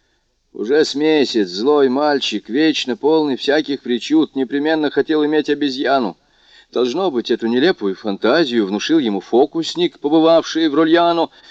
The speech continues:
У него было несколько обезьян, выделывавших всевозможные штуки, и Бенедетто пришел в восторг от них. «В наших лесах нет обезьян», — сказал я ему, — «особенно цепных. Признавайся, как ты ее достал?»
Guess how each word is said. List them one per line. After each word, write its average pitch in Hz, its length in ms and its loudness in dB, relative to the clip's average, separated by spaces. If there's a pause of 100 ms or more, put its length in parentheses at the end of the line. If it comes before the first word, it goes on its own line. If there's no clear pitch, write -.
(160)
У - 80 -16
него 156 220 -2
было 143 260 2
несколько 123 540 0
обезьян, 107 640 2
выделывавших 117 720 4
всевозможные 123 680 0
штуки, 117 440 -6 (220)
и 117 120 -2
Бенедетто 120 560 4
пришел 131 380 4
в - 20 -2
восторг 131 560 2
от 117 160 -2
них. 123 300 -6 (760)
«В 80 160 -20
наших 92 480 -6
лесах 156 420 -4
нет 104 280 -2
обезьян», — 165 540 -2
сказал 117 340 -2
я 104 120 0
ему, — 101 220 -4 (340)
«особенно 135 720 4
цепных. 202 520 -2 (280)
Признавайся, 160 760 0 (100)
как 202 260 -2
ты 151 140 -4
ее 151 200 2
достал?» 123 500 -4